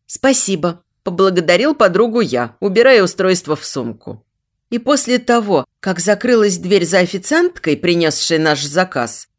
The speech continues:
Ия посмотрела на меня долгим взглядом. Она явно намеревалась что-то спросить или сказать, причем явно что-то этакое. Однако "Секунду, извини", сказала она,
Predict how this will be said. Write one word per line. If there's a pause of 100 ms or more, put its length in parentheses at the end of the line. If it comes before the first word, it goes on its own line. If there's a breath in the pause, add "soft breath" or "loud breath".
Ия
посмотрела
на
меня
долгим
взглядом. (320)
Она
явно
намеревалась
что-то
спросить (140)
или
сказать, (120)
причем
явно
что-то
этакое. (200)
Однако (680)
"Секунду, (200 loud breath)
извини", (260)
сказала
она,